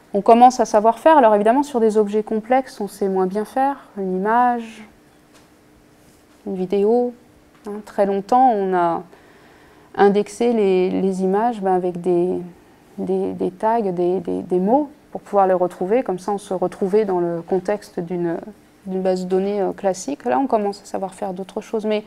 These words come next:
mais surtout, le point sur lequel je voudrais insister, c'est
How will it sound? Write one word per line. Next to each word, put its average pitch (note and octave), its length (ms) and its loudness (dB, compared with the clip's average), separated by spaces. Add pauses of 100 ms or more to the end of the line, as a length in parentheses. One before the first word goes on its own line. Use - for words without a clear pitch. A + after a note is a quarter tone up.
(340)
mais A3+ 120 2
surtout, D#4 460 2 (1160)
le A3 140 6
point D4 340 6
sur - 180 -2
lequel A3 240 4
je B3 60 -4
voudrais A#3 220 4
insister, D4 480 2
c'est A#3 400 6